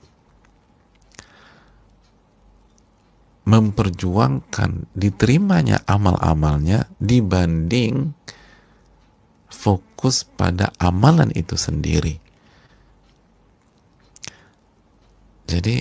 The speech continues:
fokus kita dalam menjaga agar sholat subuh tadi diterima sama Allah itu harus lebih besar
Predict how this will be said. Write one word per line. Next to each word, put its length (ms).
fokus 480
kita 560
dalam 480
menjaga 800
agar 400
sholat 320
subuh 480
tadi 480
diterima 640
sama 240
Allah 400
itu 160
harus 320
lebih 240
besar 400